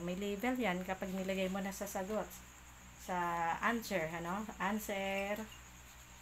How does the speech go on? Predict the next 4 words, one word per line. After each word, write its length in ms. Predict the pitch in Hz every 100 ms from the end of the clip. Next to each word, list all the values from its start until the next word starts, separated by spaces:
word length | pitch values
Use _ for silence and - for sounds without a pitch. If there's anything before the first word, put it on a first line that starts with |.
| - - - - - - - - - - - - - - - -
Oh. 180 | 151 139 - - - - - - - - - -
Six 240 | 233 - -
hundred 960 | 226 247 233 233 233 233 240 254 277 226 190 - - - - - - - - - - - - - - - - - - - - - - - - -
thousand 640 | 196 196 202 - 185 180